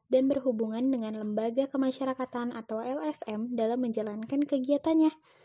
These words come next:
Kegiatan dan dibentuknya infrastruktur politik ini sangat berdampak baik secara langsung maupun tidak langsung terhadap seluruh kebijakan lembaga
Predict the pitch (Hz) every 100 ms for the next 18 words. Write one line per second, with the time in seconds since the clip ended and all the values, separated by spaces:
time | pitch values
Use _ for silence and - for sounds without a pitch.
0 | - - - - - - _ - 277 302
1 | 302 220 214 247 254 254 240 240 240 247
2 | 233 233 240 - - - 240 240 233 226
3 | - - 208 202 269 - - 247 254 233
4 | 226 226 226 226 - 220 262 220 247 -
5 | - 240 233 226 226 220 202 302 320 -
6 | - 220 269 269 262 226 214 214 196 -
7 | 269 320 - - 233 233 220 269 - 247
8 | 262 320 - 277 285 277 269 254 247 214
9 | 208 247